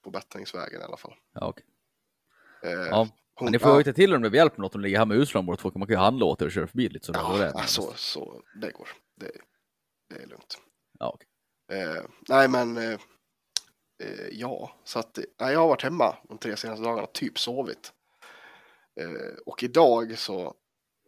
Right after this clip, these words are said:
Speaker 1: eh, var jag tvungen, jag petade i mig mer paracetamol än vad en elever klarar av, tror jag, och, eh, skulle f-, vart feberfri en stund för att ge mig ut och, eh, göra klart det sista på den här musikvideon vi håller på med.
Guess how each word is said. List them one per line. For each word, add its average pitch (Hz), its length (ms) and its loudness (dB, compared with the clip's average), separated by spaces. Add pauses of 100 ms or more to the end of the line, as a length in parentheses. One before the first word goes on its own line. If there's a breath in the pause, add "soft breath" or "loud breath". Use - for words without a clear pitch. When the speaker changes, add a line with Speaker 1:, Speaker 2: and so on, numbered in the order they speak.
Speaker 1:
eh, - 180 -12
var - 80 -6
jag 107 80 -4
tvungen, 113 320 -4
jag 131 380 2
petade 131 360 -2
i 127 140 -4
mig 117 120 -4
mer 110 300 -4 (320)
paracetamol 117 680 -2
än 107 80 -4
vad 110 240 -6
en 113 180 -8
elever 107 440 -6
klarar 117 220 -6
av, 95 120 -4
tror - 160 -8
jag, - 100 -6
och, - 200 -16
eh, 82 140 -10 (560 soft breath)
skulle 92 440 -10
f-, - 240 -14 (300)
vart 120 160 -6
feberfri 120 480 0
en 98 80 -6
stund - 280 -6
för - 120 -10
att - 240 -12
ge 110 120 -8
mig 107 120 -6
ut 92 200 -12
och, - 220 -18
eh, 90 40 -12 (600)
göra - 140 -14
klart 117 180 -2
det 110 60 -12
sista - 320 -8
på - 120 -14
den 95 80 -8
här 92 80 -6
musikvideon 123 720 -8 (320)
vi - 60 -14
håller 98 140 -14
på - 140 -12
med. 107 100 -10